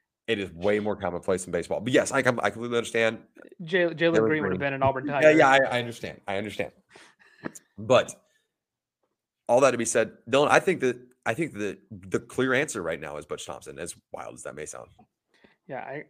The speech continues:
Speaker 2: <coughs> when you say it like that, I can, I can agree with you. <laughs> But yeah, I'll have to throw in all the, all the other sports Auburn's really good at, i e Greg Williams. But I, I think as
Speaker 1: Aaron Hopper.
Speaker 2: a, yeah.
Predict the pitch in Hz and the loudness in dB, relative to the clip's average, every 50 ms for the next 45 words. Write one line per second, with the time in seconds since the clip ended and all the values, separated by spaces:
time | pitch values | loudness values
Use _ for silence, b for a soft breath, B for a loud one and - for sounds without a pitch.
0 | _ - - - - - 175 139 139 - 160 156 156 156 - 185 160 139 131 131 | _ -4 -4 -4 -6 -8 -10 -10 -10 -12 -10 -8 -8 -2 2 2 2 2 -2 -4
1 | 135 123 123 123 - 131 120 117 123 131 135 - 135 123 120 120 117 107 101 - | -4 -4 -4 -4 -6 -10 -12 -10 -8 -8 -8 -8 -8 -8 -8 -8 -8 -8 -10 -14
2 | 107 107 104 - _ _ _ _ _ _ _ _ 170 143 - - - 208 170 156 | -16 -16 -18 -20 _ _ _ _ _ _ _ _ -10 -10 -10 0 4 6 6 8
3 | 170 143 - - 127 - 113 101 - 135 135 135 120 113 117 117 107 98 - - | 6 6 4 0 -8 -12 -12 -6 -2 0 0 0 0 -2 -6 -8 -8 -10 -12 -18
4 | _ _ _ _ _ _ _ _ _ _ _ _ - 175 170 156 165 170 165 160 | _ _ _ _ _ _ _ _ _ _ _ _ 8 8 10 10 10 10 8 8
5 | - - 156 139 - 151 147 139 139 139 151 151 143 139 135 135 135 131 127 127 | 6 4 2 4 4 4 2 2 0 0 0 0 0 2 2 4 6 6 6 6
6 | 127 127 - 151 139 131 135 135 131 127 123 123 120 113 127 - _ _ - 165 | 4 4 2 2 2 2 2 2 0 -2 -2 -4 -6 -8 -14 -18 _ _ -8 2
7 | 170 208 196 170 147 131 110 104 107 110 127 - - _ _ _ _ _ _ _ | 4 6 6 6 4 0 -2 -4 -8 -14 -16 -20 -20 _ _ _ _ _ _ _
8 | _ _ _ - 160 147 185 165 156 - - 156 156 156 - 160 170 170 170 190 | _ _ _ -12 -4 2 4 4 4 4 2 -4 -6 -6 -2 0 0 0 2 2
9 | 190 180 180 - _ - 165 170 170 165 139 - - _ 123 127 135 131 131 143 | 2 2 0 -4 _ 4 6 6 6 6 2 -2 -6 _ 8 8 8 10 10 8
10 | 156 160 151 147 143 - - _ _ _ _ _ _ _ _ _ _ _ _ _ | 8 8 6 2 0 -6 -14 _ _ _ _ _ _ _ _ _ _ _ _ _
11 | _ _ 113 110 123 143 147 | _ _ -14 -12 -12 -12 -14